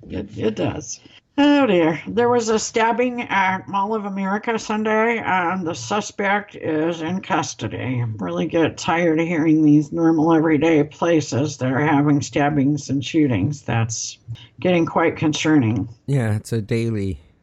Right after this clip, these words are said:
Speaker 2: thing, all day long thing.
Speaker 1: Absolutely. Uh, Liz Smith, the famous New York City go-, gossip columnist, died at age ninety-four. I mean,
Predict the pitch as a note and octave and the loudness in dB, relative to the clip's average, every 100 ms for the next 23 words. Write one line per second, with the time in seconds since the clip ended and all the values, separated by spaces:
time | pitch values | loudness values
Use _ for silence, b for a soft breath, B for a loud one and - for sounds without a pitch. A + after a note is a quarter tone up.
0 | _ B2+ G#2+ G#2 A2 G#2 - A2 A#2+ A2 | _ -2 -2 -2 -4 -8 -8 -2 0 0
1 | G2+ F#2 F#2 F2+ F2+ - F#2 F2+ E2+ _ | -2 -2 -4 -4 -4 -6 -4 -4 -6 _
2 | _ - F3+ F#3 - D#3 D3+ E3 - B2+ | _ -6 -2 -2 -4 0 2 2 2 0
3 | G#2 - B B B B - G3+ G3 F#3+ | -2 -6 B B B B -2 2 2 2
4 | A3+ C#4 C4+ - A#3 A#3 C4+ - - - | 2 2 0 -4 0 2 2 -2 -12 -8
5 | B3+ G#3+ G3+ G3+ F#3+ - - F#3 G3 G3+ | -4 -2 -2 -2 -4 -8 -14 -6 -2 0
6 | F#3 - A3 F3+ D#3 - E3+ F#3 G3+ - | 0 -2 -2 0 0 0 2 2 0 -6
7 | - - F3+ G#3 A3 - - G#3 G#3+ G#3+ | -12 -4 -2 -2 -6 -8 -4 -2 0 -2
8 | A#3 - - D#3+ F3 G#3 - F#3+ E3 F3+ | -6 -6 0 2 2 -2 -6 -8 -6 -6
9 | E3+ E3+ D#3+ D#3+ F3 E3 E3 D#3 E3 A3 | -8 -6 -4 -4 -6 -10 -6 -2 -2 -4
10 | - b b _ D3 C#3+ D3 C3+ | -8 b b _ -6 0 2 2